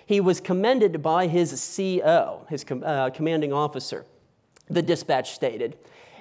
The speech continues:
It was, uh, he who said that Lieutenant Winters' personal bravery and knowledge that held a crucial position when the going was really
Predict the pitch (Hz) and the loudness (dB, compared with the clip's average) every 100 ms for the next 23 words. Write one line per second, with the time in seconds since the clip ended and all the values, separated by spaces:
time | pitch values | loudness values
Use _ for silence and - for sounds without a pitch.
0 | - 180 170 175 175 - - 156 _ _ | -2 -2 2 4 4 2 -8 -16 _ _
1 | - 165 160 - - 147 302 208 165 - | 0 2 2 0 -8 0 2 4 2 2
2 | 196 175 208 185 180 175 165 233 214 175 | 0 4 2 2 2 0 0 2 2 2
3 | 196 196 156 135 - 214 226 220 202 160 | 2 2 0 -4 -2 0 0 0 0 2
4 | 165 165 156 165 143 143 175 151 120 123 | 0 0 -2 -2 0 2 4 4 2 -4
5 | - - - - 151 139 180 196 139 - | -8 -20 -20 -4 -2 2 2 4 2 0
6 | 208 190 202 - 160 139 135 143 127 - | -2 0 -2 -2 -2 0 -2 -2 -4 -6
7 | - - 123 117 113 135 135 139 135 120 | -16 -6 -4 -4 -2 0 0 0 -2 -8
8 | 113 123 123 120 117 | -10 -6 -4 -4 -8